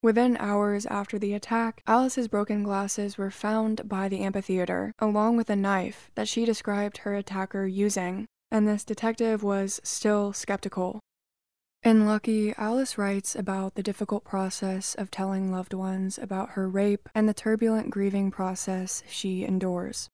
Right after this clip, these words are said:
For the next few chapters, she then goes back in time to describe her upbringing and some other horrific things in her childhood,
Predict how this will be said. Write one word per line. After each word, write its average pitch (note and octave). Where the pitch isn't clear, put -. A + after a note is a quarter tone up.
For A#3
the A3+
next A#3+
few G#3
chapters, F#3+
she -
then G#3+
goes A#3+
back G3
in G3
time F#3+
to A3
describe A3
her G#3+
upbringing F#3
and G#3+
some A3
other A#3
horrific G3+
things G3
in F#3+
her F#3+
childhood, F#3